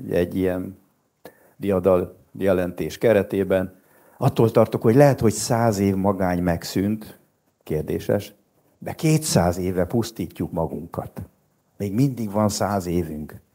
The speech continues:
a pusztulásból, a veszteségből, amiket fölhalmoztunk magunknak. Mert hogy a tizennyolcadik század óta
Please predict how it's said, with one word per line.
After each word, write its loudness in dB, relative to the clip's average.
a -8
pusztulásból, -2
a -2
veszteségből, 2
amiket 2
fölhalmoztunk 6
magunknak. 0
Mert 4
hogy 6
a 6
tizennyolcadik 6
század 2
óta 4